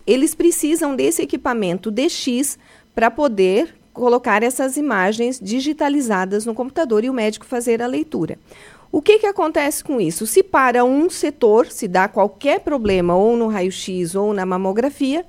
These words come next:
o outro não funciona também. Tentamos arrumar de todas as formas ali, mas, ah, percebemos a necessidade de desvencilhar um equipamento do outro.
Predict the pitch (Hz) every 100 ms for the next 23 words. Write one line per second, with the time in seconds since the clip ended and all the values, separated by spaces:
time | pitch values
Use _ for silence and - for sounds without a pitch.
0 | - 339 226 196 208 208 220 233 233 208
1 | 220 294 311 196 160 - - - _ -
2 | 320 330 302 254 233 220 202 196 196 175
3 | 190 180 170 180 185 - 220 247 233 175
4 | 175 170 208 269 320 - - - - 226
5 | 240 254 277 247 269 277 269 269 262 233
6 | - _ - _ - 359 403 254 330 359
7 | 349 339 330 349 339 349 247 277 311 311
8 | 277 302 269 370 302 311 370 - 311 254
9 | 247 277 285 269 285 269 277 247 233 254
10 | 247 311 226 190 -